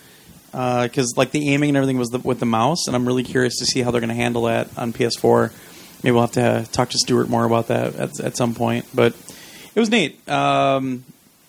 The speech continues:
I'll probably have a write-up next week on it when we get back, but it, it was fun. I, I enjoyed it, and, uh, it was better than I thought it'd be, honestly. So,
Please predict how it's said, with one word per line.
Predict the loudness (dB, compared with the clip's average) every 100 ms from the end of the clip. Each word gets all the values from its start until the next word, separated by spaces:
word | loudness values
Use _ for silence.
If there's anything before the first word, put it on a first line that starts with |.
| -12 -4
I'll |
probably | 0 2
have | 2
a | 4
write-up | 4 2 -2 -12 -8
next | -6 -4 -4
week | -2 0
on | 2
it | 0 -2
when | -4
we | -2
get | 0
back, | 0 0 -2 -10 -20 -20 -16 -6
but | -2 0 -2 -6 -20 -20 -20 -20 -20 -20 -10
it, | -6 0
it | 0
was | 0
fun. | 0 0 0
I, | -2 0
I | 0 -2
enjoyed | 0 0 2 2
it, | 0 -4
and, | -6 -4 -4 -2 -2
uh, | 0 0 -2 -4 -12 -20 -20 -20 -8
it | -6
was | 0
better | 4 4
than | 2
I | 0
thought | 0 -2
it'd | -2
be, | -6
honestly. | -6 -8 -8 -8 -10 -14
So, | -10 -8 -6 -6 -8